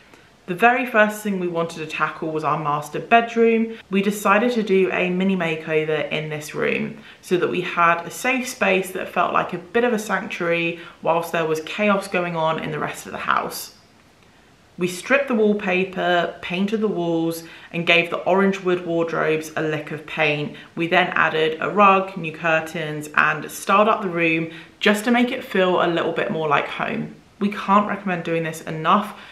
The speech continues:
When we first moved in, it really didn't feel like home, and just adding our own touch definitely made it feel way more cozy and homely.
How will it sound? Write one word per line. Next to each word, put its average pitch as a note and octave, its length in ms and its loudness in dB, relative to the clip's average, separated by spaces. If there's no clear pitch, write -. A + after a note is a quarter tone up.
When G#3 140 4
we B3 100 4
first A3 300 0
moved G3+ 260 2
in, F3+ 200 0
it - 280 -10
really F3+ 200 0
didn't F#3+ 220 -4
feel F3 200 -4
like D#3+ 240 0
home, F3+ 400 2
and F3+ 160 -4
just F#3 240 -6
adding G3+ 260 2
our G3+ 180 -2
own F3 200 -4
touch - 420 -2
definitely G3 300 -2
made F3+ 300 2
it - 80 -4
feel E3 360 2
way F#3 220 4
more F3 340 2
cozy D#3+ 460 -6
and D3 100 -4
homely. - 640 -6